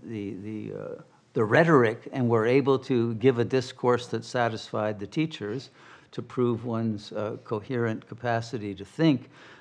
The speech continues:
then one passed into the quadrivium in which you move from word into number.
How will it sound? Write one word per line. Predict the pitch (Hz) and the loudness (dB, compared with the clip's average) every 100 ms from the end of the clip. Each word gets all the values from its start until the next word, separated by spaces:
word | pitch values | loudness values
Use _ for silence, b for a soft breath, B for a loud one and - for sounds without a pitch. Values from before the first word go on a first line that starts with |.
| B | B
then | 107 104 165 190 | -6 2 4 6
one | 160 147 | 6 4
passed | 131 123 120 - | 2 -2 -2 -2
into | 127 - 113 | -4 -4 -6
the | 113 | -6
quadrivium | - 120 110 127 214 180 131 113 123 117 B B B | 0 0 4 8 8 6 4 4 0 -4 B B B
in | 151 135 | 4 6
which | 135 151 - | 8 4 4
you | 143 | 4
move | 135 135 160 165 | 6 8 8 6
from | - 139 131 | 4 4 4
word | 123 143 156 156 | 6 6 6 6
into | 143 131 123 | 4 4 2
number. | 123 131 120 98 - | 4 2 0 -2 -6